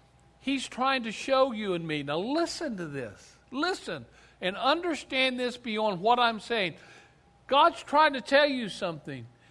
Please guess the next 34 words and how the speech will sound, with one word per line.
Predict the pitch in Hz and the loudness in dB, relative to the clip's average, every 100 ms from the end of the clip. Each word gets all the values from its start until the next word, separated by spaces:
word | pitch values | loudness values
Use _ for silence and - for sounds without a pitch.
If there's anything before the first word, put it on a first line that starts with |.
| _ | _
He | - 302 294 | 0 2 2
knows | 269 269 277 233 | 6 6 6 2
what's | 262 247 - | 2 2 0
gonna | 240 226 208 | -2 2 4
happen. | 240 247 - 180 143 - - | 4 4 2 -4 -6 -16 -12
You | 185 233 | -2 -2
should | 226 - 226 190 | -2 0 0 0
never | 202 214 262 294 311 302 | -2 2 4 4 2 -2
be | 262 269 262 | -2 -2 2
afraid | 233 196 - 247 254 269 - - _ | 2 2 2 6 6 4 -4 -18 _
of | 185 180 | 0 0
the | 196 220 | 2 4
end | 247 220 | 4 2
times. | 220 196 147 117 - - - - | 2 4 4 0 -12 -20 -20 -6
You | 196 | -4
should | 175 208 175 | -2 -2 0
never | 202 269 294 302 | 4 4 4 0
be | 254 269 254 | -2 0 2
afraid | 208 - 254 262 262 | 2 4 6 6 6
of | 202 | 2
a | 185 | 4
one | 185 214 240 226 | 4 6 6 4
world | 220 220 214 175 | 2 4 2 2
government. | 208 185 165 131 120 - - | 4 4 -2 -10 -14 -20 -8
You | 208 208 | -4 -2
should | - 202 185 | 0 0 0
never | 226 302 311 320 | 4 6 6 2
be | 269 277 269 | 0 0 2
afraid | 240 202 277 269 269 262 | 2 2 2 6 6 6
of | 214 202 - | -2 -4 2
anything | 302 359 339 214 - 196 185 185 180 - - | 6 6 4 0 0 0 0 -2 -8 -20 -6
in | 294 339 359 | 6 6 8
this | 330 226 - | 4 0 0
world | 190 196 196 196 | 0 4 6 6